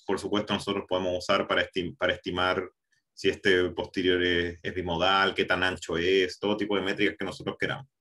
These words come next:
Em, ahora, esto, esto último, como de tomar el posterior predictivo y generar muestras a partir de él, es un poco como si yo, eh, o sea, no es un poco, sino que es,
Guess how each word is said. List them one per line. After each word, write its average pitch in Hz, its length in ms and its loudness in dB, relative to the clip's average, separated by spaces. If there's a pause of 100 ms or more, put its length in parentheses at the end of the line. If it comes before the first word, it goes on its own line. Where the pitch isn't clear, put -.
(1700)
Em, 98 520 2 (600)
ahora, 127 260 4
esto, 160 800 4
esto 151 300 4
último, 190 420 4
como 143 320 4
de 131 400 4
tomar 123 240 4
el 160 140 4
posterior 156 400 6
predictivo 143 480 6
y 147 40 6
generar 139 640 4 (1120)
muestras 143 460 4
a 117 80 2
partir 123 320 4
de 120 180 6
él, 131 260 2 (840)
es 143 160 6
un 170 240 0
poco 175 320 4
como 151 240 4
si 135 320 2
yo, 156 520 6 (360)
eh, 110 580 2
o 101 80 -10
sea, 107 280 2
no 101 120 2
es 143 60 6
un 135 140 4
poco, 120 240 4
sino 117 220 0
que 113 240 4
es, - 260 -4